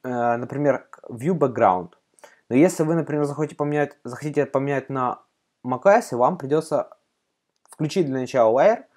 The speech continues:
а потом поменять бэкграунд. Сейчас вам с-, э, сказал про layer. Что же такое layer? Layer это как раз таки, то есть C I layer,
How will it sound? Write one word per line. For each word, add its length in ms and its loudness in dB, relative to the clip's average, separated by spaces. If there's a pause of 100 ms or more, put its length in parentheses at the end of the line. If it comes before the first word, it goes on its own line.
(320)
а 80 -2
потом 480 0 (540)
поменять 340 0
бэкграунд. 560 2 (760)
Сейчас 320 4
вам 300 -2
с-, 140 -18 (120)
э, 300 4
сказал 340 0
про 100 4
layer. 260 4
Что 180 -2
же 100 -6
такое 180 0
layer? 400 2
Layer 540 2
это 160 -4
как 160 -14
раз 160 4
таки, 360 -8 (400)
то 60 -6
есть 180 -10
C 160 -4
I 140 6
layer, 380 4